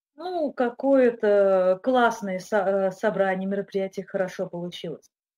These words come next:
Прекрасно. И мы никогда не наказываем, а позволяем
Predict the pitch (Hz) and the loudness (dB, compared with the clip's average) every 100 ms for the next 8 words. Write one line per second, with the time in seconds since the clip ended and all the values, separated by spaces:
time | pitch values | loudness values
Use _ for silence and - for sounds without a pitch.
0 | _ _ _ _ - 285 - 190 160 _ | _ _ _ _ -10 -8 -4 -6 -6 _
1 | _ _ _ _ _ _ 294 330 285 240 | _ _ _ _ _ _ -10 -4 2 2
2 | 226 220 226 220 214 233 233 233 277 277 | 2 0 -2 -2 0 2 2 2 2 0
3 | - 247 240 247 196 170 160 139 _ _ | -2 -4 -4 -4 -6 -8 -8 -10 _ _
4 | _ _ _ _ _ _ _ _ _ _ | _ _ _ _ _ _ _ _ _ _
5 | _ _ - 214 208 202 294 320 262 247 | _ _ 0 2 2 4 6 6 6 0
6 | 233 185 175 190 254 311 | 0 2 2 2 0 -4